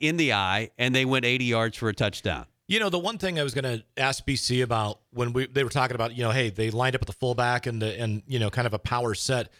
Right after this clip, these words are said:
Speaker 2: When it's super short yardage, fourth and one, third and one, uh, et cetera, outside of some quarterback sneaks, which we seem to have a, a penchant for doing on second and one
Speaker 1: Yeah.
Speaker 2: the first couple of games.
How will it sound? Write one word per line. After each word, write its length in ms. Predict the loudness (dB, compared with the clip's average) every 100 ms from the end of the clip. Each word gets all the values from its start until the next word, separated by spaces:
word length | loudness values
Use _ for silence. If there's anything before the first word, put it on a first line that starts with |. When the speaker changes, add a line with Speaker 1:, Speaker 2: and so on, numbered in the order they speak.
| -20 -20 _ 0
Speaker 2:
When 160 | 2
it's 140 | 2 0
super 300 | 0 0 0
short 260 | 2 2
yardage, 400 | 4 2 2 0
fourth 240 | 0 0 0
and 100 | 0
one, 260 | 0 0
third 260 | 0 0 2
and 100 | 0
one, 360 | 2 2 0 -4
uh, 140 | -2 -2
et 140 | 0
cetera, 300 | 0 2 2
outside 400 | 2 -2 0 -2
of 80 | -2
some 160 | -8 -4
quarterback 440 | 0 2 0 -2
sneaks, 320 | -2 -2 -2
which 160 | -4 -4
we 80 | -6
seem 220 | -4 -2
to 60 | 0
have 140 | 0
a, 160 | 0 0
a 60 | 2
penchant 320 | 2 0 -6
for 80 | -2
doing 220 | 0 0
on 80 | 0
second 360 | 0 0 -2
and 80 | -2
one 120 | 0
Speaker 1:
Yeah. 80 | 0
Speaker 2:
the 40 | 0
first 180 | 0
couple 180 | 0 0
of 60 | 0
games. 300 | 0 -2